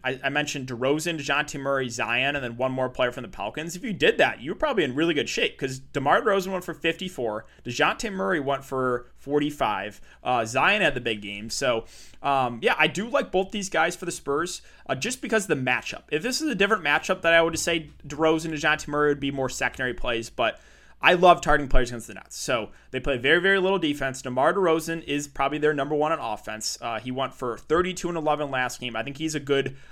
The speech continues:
uh, spend up. I also do like DeJounte Murray. Again, he played thirty-seven minutes. So, uh, DeJounte Murray, DeMar DeRozan, I think are do, two good spend ups. Poeltl, Aldridge, eh, they're kinda eating each other's minutes right now. Lonnie Walker at five K seems a little bit pricey. Probably plays mid to high twenties minutes, but don't love that.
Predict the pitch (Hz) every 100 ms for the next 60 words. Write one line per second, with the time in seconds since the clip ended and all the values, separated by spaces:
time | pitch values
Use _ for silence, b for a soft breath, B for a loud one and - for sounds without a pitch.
0 | B 120 117 - 160 156 139 147 156 151
1 | 147 151 135 135 135 131 123 131 135 135
2 | 135 B 131 117 139 - - 196 175 -
3 | - - 190 190 120 101 98 - 127 113
4 | 107 b b 123 123 123 156 220 220 202
5 | 190 170 170 170 151 151 151 143 131 135
6 | 139 139 - - 156 143 139 - - 165
7 | 165 160 - - - 233 233 226 - 185
8 | 190 190 180 - - 190 185 170 175 175
9 | 165 165 170 165 156 156 151 143 151 156
10 | - 147 156 165 160 - B B 180 226
11 | 220 202 202 196 185 - 185 185 190 185
12 | 175 180 165 147 143 156 160 160 - 151
13 | 151 160 147 143 147 156 - 147 139 143
14 | 135 135 131 - 135 131 131 127 123 -
15 | 117 113 113 117 - 151 233